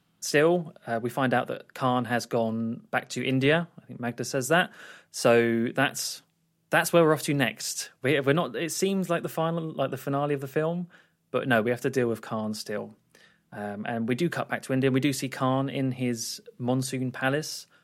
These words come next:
Uh, he's basically packing up. He's ready to move on. He's there with, uh, his henchman, Gobinda, and he's got sort of these, um, uh, note forgery things or something along those lines. Like, he's got plans to make a lot of money, basically,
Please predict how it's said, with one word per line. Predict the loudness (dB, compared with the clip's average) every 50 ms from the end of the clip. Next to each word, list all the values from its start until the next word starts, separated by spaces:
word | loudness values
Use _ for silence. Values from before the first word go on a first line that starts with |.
| _ _ _ _ _ _ _ _ _ -6
Uh, | -6 -4 -4
he's | -4 -6 -8 -4
basically | -2 -2 -2 -2 -2 -6 -10 -8
packing | -6 -4 -4 -4 -2 0 2 2
up. | 2 2 0 -4 -10 -20 -20 _ _ _ _ _ _ _ -10
He's | -8 -4 -2
ready | -2 -2 -2
to | 0 0
move | 0 2 2 4 4
on. | 4 4 4 2 -2 -4 -6
He's | -8 -6 -4
there | -2 0 0
with, | 0 0 -2 -2
uh, | -2 -2 -2 -2 -4 -4
his | -4 -6 -4
henchman, | -4 -4 -4 -2 -2 -2 -2 -2 -2
Gobinda, | -2 0 2 2 2 2 2 2 2
and | 0 0 -2 -4
he's | -6 -8 -6
got | -4 -4 -4 -4
sort | -6 -8 -8
of | -8 -6
these, | -6 -4 -4 -4 -6 -8 -10 -16 _ _ _ _ _ _ _ _ _
um, | -8 -6 -4 -4 -4 -4 -4 -6 -6 -10 _ _ _ _ _ _ _ _ _ _ _ _ -16 -16 _ _ _ -16
uh, | -16 -16 -16 -18 -20 -14 -10
note | -6 -2 0 0 0 0 -2 -8
forgery | -4 -2 0 0 0 0 -2 -4 -6 -6 -4
things | -4 -4 -2 -2 0 -2 -2 -2
or | -4 -4
something | -4 -4 -4 -4 -4 -4
along | -2 0 0
those | 0 0 0
lines. | 0 0 0 0 -2
Like, | -2 -4
he's | -4 -2 0
got | -2 -2 0
plans | 0 0 0 0 0 -2
to | -6 -8 -8 -8
make | -8 -8 -8 -4 -4
a |
lot | -4 -2
of | -2
money, | -2 -2 -2 -2 -2 -4
basically, | -6 -6 -6 -8 -10 -12 -8 -6 -6 -6 -6